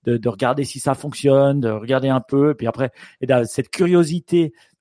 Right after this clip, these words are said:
commune, je trouve que c'est un, c'est, c'est, c'est génial et c'est super enrichissant surtout. Donc, euh, j'aime bien, j'aime bien l'idée d'une Niptech Experience une fois chaque deux semaines, euh, au lieu du, euh, au lieu du Niptech.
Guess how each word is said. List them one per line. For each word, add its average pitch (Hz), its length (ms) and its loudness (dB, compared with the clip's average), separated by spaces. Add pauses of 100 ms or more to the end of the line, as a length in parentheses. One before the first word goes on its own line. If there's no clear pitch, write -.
(100)
commune, 185 460 4 (140)
je - 100 -20
trouve 131 200 -8
que 131 100 -6
c'est 120 200 -6
un, 110 180 -4
c'est, 110 260 -10
c'est, 113 260 -12
c'est 117 220 -8
génial 127 340 -2
et 120 40 -2
c'est 117 120 -6
super 151 300 2
enrichissant 131 560 -4
surtout. - 360 -16
Donc, 127 280 -8
euh, 120 80 -4
j'aime 123 160 -2
bien, 135 300 -2
j'aime 127 180 0
bien 151 120 2
l'idée 143 260 0
d'une 127 160 0
Niptech 147 300 0
Experience 135 560 -2 (420)
une 143 100 -4
fois 139 140 0
chaque 123 220 -6
deux 123 120 0
semaines, 135 440 -2
euh, 117 120 -2 (300)
au - 100 0
lieu 120 140 0
du, 110 300 0
euh, 107 140 0
au 113 120 -2
lieu 117 160 2
du 107 100 -6
Niptech. 104 400 -8